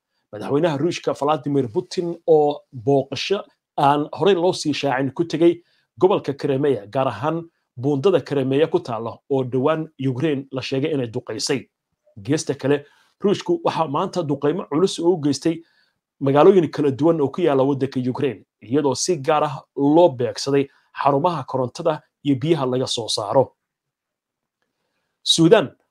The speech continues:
waxaa la sheegay in militarigu ay ballan qaadeen inay xukunka dib ugu wareejinayaan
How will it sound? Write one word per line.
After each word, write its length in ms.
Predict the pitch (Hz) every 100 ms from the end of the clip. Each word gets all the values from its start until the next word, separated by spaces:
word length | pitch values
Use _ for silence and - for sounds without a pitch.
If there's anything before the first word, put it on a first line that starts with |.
| _
waxaa 180 | 180 165
la 80 | 139
sheegay 480 | 147 135 143 139 -
in 220 | 175 165
militarigu 640 | 143 143 139 196 180 151
ay 100 | 143
ballan 340 | 123 165 143 127
qaadeen 440 | 131 135 156 143 -
inay 200 | 165 147 -
xukunka 380 | 196 175 165 127
dib 220 | 117 -
ugu 200 | 151 175
wareejinayaan 720 | 135 131 110 147 131 104 92